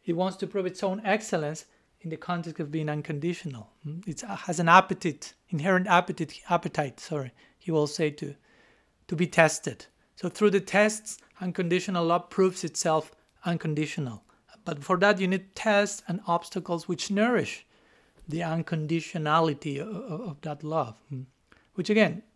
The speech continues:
nothing of this is to be taken as Padmanabha Swami encouraging the intentional in-, committing of mistakes.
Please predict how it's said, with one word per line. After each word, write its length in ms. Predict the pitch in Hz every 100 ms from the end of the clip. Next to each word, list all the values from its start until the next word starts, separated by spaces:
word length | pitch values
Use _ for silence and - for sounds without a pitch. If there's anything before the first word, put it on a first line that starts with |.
| _
nothing 520 | 147 147 180 185 190
of 160 | 185 180
this 340 | 170 175 - -
is 200 | 156 -
to 100 | 160
be 120 | 156
taken 420 | 160 151 156 147
as 240 | 156 - _ _ _ _ _
Padmanabha 520 | - 156 160 156 151 160
Swami 300 | 165 156 151
encouraging 840 | 143 - 175 175 127 120 117 127 _ _ _ _ _ _ _ -
the 160 | 151
intentional 840 | 143 139 160 160 - 156 139 147 -
in-, 180 | 165 190 -
committing 440 | - 156 156 160 143
of 160 | 135
mistakes. 800 | 151 143 - 185 135 - - -